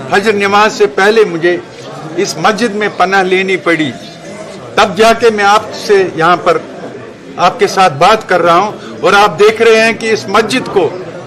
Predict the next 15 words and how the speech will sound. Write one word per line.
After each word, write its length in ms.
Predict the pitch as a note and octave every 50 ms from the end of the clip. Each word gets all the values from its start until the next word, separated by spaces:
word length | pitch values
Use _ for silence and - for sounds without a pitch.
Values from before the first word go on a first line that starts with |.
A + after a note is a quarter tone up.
| - - -
کس 140 | C4+ C#4+ - -
طریقے 420 | C4 B3 B3+ C4 B3 B3 B3 A3+
سے 240 | - - G#3+ F#3+ D3+ A2+ - - - - - - - - - - - - - - - - - - - - - - - D5 B4 A#4+ - - G4+ - - - - - - - - - - - - - - - - -
جموں 280 | - G#3+ A3+ B3+ C4 B3 -
کشمیر 320 | A#3+ A3+ A#3 A#3 C4 B3+ A#3 -
پولیس 340 | - B3 B3 C4 C4 - -
کے 100 | - A#3+ G#3+ -
کارندوں 480 | - C4 D4 C#4+ D#4 C#4+ B3 A#3+ C4 B3+
نے 180 | A3+ G#3+ F3+ C3 A2+ - - - - - - - - - - B3+ C#4 C4+ C4 - - - - C#4+ - A#3+ - - - - - - - - - - - - - - - - - - - -
گھیر 200 | B3 C4+ C4+ C4 C4
کے 120 | B3 A#3+ A3+
رکھا 360 | A#3 G3+ - - E3+ F3 D#3 C3
ہے۔ 60 | G#2+ - C#3+ D3 C3 - - - D#3 E3 D3+ - - D#3+ E3+ D#3+ - D#3+ D#3 - D#3 D3+ - C#3 B2+ - D3+ C#3+ D#3 D#3+ D#3+ - - - C#3 C3+ B2 - - - - - - - - - G3 F3+ - E3+ E3 C#4 B3+ B3 C4 C#4+ C#4+ B3+ - - - - - - B2 B2 B2 A#2+ A#2 B2 B2 B2 C3 D3 D3 D3 C3+ - - - - - - - C#3+ C#3 - C3 D3 C#3+ C3+ C#3 D3+ D3 - B2 D3+ F3
مشترکہ 460 | G3 - - B3 B3 - A#3+ A3 A3 A3
مزاحمتی 580 | G#3 G#3 G3+ G#3 G#3+ G#3+ G#3+ A3 G#3 A3 A3+